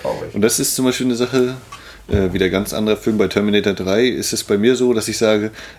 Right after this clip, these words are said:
Speaker 2: ich finde das eigentlich sehr gut, dass immer dieses, äh, Lustige kommt, weil
Speaker 1: Ja.
Speaker 2: dadurch der, der Schlag hinten raus, wenn's dann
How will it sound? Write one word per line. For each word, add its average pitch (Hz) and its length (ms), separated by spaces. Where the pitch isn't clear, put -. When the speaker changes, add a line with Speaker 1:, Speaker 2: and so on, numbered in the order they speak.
Speaker 2:
ich - 80
finde 104 180
das - 100
eigentlich 98 320
sehr 101 140
gut, 135 220
dass 104 120
immer 104 200
dieses, 98 380
äh, 98 320
Lustige 117 580
kommt, 143 340
weil 95 120
Speaker 1:
Ja. 90 160
Speaker 2:
dadurch 143 320
der, 95 340
der 92 140
Schlag 98 340
hinten 160 240
raus, 87 480
wenn's 90 200
dann 95 180